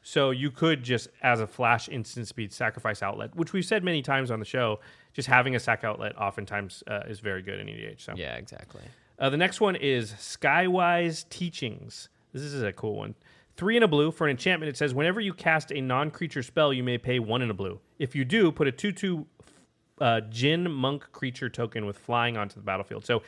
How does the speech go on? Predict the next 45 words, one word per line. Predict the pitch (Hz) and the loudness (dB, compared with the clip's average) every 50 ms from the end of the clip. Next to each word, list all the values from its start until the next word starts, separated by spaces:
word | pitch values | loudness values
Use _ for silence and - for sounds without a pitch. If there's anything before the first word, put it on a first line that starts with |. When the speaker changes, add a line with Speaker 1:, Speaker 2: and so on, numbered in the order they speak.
| - - - - _ | -8 -20 -20 -10 _
Speaker 1:
every | - 147 175 | -4 -2 0
time | 170 202 190 180 | 2 2 2 2
you | 170 151 | 2 0
cast | - 165 156 147 - - | 2 2 2 2 2 -2
something | 160 147 151 147 | -4 -4 -4 -4
that's | 135 123 - | -6 -4 0
not | 147 143 139 | 0 0 0
a | |
creature, | 127 - 156 151 - 170 | 0 0 -2 -2 -2 -2
if | 131 | -2
you | 131 117 | -4 -4
pay | - - 143 | -2 -2 -2
two | 131 - - 143 | -2 0 0 0
extra | 131 123 - 131 | 0 0 0 0
mana, | 123 123 139 147 | 2 2 2 2
you | 143 127 | 0 0
get | 117 104 | 0 -2
a | 101 | -2
two | - - 131 | -2 -2 -4
two | 123 120 107 | -2 -4 -6
flyer. | - - 101 92 87 82 - _ _ _ | -4 -2 0 0 -2 -2 -6 _ _ _
Speaker 2:
Yep. | - 143 180 - - _ _ _ - | -2 -2 -2 -2 -6 _ _ _ -16
Sounds | - - - 131 143 139 | -8 -4 -2 -2 0 0
like | 143 127 120 | 0 0 0
Talron's | - - 135 139 139 135 131 123 123 113 104 | 2 4 6 6 6 6 4 2 0 -4 -4
new | 113 123 127 | -2 -2 0
best | 113 120 113 - - | 2 2 0 0 -4
friend. | 110 90 82 80 87 - | -8 -8 -8 -8 -6 -4
Speaker 1:
It | 123 123 127 | -4 -4 -4
sounds | - - 175 175 180 185 180 180 160 | -4 -2 2 2 4 4 4 2 2
very | 147 135 147 147 147 151 143 131 | 2 2 4 6 6 4 4 2
good. | 127 123 120 117 113 107 104 101 104 104 | 2 4 4 4 4 4 2 2 2 2
Yeah, | 110 113 113 110 107 | 4 4 4 4 2
I'm, | 107 113 110 107 107 - | 2 0 -2 -4 -4 -4
Speaker 2:
Yeah. | 85 85 80 80 | -4 -4 -2 -2
Speaker 1:
I | 113 | 0
don't | 117 135 139 147 151 | 0 2 0 2 2
like | 139 135 123 | 0 0 0
that | 135 117 - | 0 -2 -2
Talron | - 113 113 113 113 110 107 | 0 2 4 4 4 2 2
deck | 107 104 95 101 | 0 -2 -2 -2
already, | 92 92 101 107 107 101 98 95 95 | -4 -2 0 0 0 0 -2 -2 -4
and | 95 101 | -4 -4
it | 104 | -4
just, | 104 - 117 - | -2 -4 -4 -4